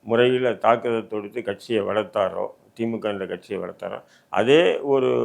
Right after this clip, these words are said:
அ, லாபியை தான் இன்னைக்கு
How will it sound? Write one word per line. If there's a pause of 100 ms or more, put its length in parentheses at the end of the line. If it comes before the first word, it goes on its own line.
(1300)
அ, (340)
லாபியை
தான்
இன்னைக்கு